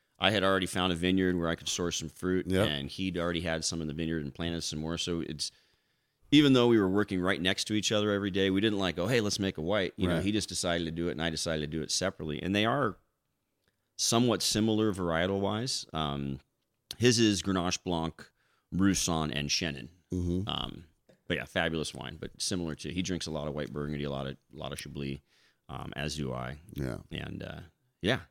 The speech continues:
Speaker 1: it's, and it's great. And, I mean, we had it last night at dinner. It was fabulous. His, uh, his nineteen as well.
Speaker 2: Um, you said something earlier, which I, I thought was very interesting and,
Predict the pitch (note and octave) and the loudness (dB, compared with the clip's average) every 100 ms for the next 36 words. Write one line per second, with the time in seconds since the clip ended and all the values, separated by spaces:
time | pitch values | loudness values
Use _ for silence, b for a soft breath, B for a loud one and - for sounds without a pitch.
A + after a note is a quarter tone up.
0 | _ - - - E2 D#2+ E2 A#2 - - | _ -6 -4 -4 -4 -4 -4 -6 -6 -10
1 | D2+ C#2+ - _ _ - D#2 D#2+ E2 D#2 | -10 -10 -14 _ _ -10 -4 -2 -2 -2
2 | D#2 D#2 - D#2+ D2+ D2 E2 D#2 - D#2+ | -4 -4 -6 -6 -6 -6 -8 -10 -6 -6
3 | D#2+ C#2+ - - _ _ _ - C#2+ D2 | -6 -10 -14 -18 _ _ _ -10 -8 -8
4 | C2 C#2 D2 D2+ D2 E2+ E2 C2+ _ D#2+ | -8 -8 -8 -8 -8 -6 -6 -8 _ -10
5 | D2+ D2 C2 _ _ _ - G2+ F#2 F2+ | -6 -6 -8 _ _ _ -2 2 2 2
6 | E2 - _ _ _ _ _ - F2+ - | -2 -8 _ _ _ _ _ -12 -4 2
7 | G2+ - G2+ F#2 F#2+ G2 F#2 - - E2+ | 2 2 2 4 4 4 2 -2 -2 -4
8 | E2+ E2+ F2+ - E2 D2+ D#2+ F2 F2 E2+ | -2 -4 -4 0 0 0 -2 0 2 0
9 | - E2+ E2+ E2 _ _ _ _ _ - | 0 0 0 -2 _ _ _ _ _ 2
10 | A#2 G#2+ | 4 4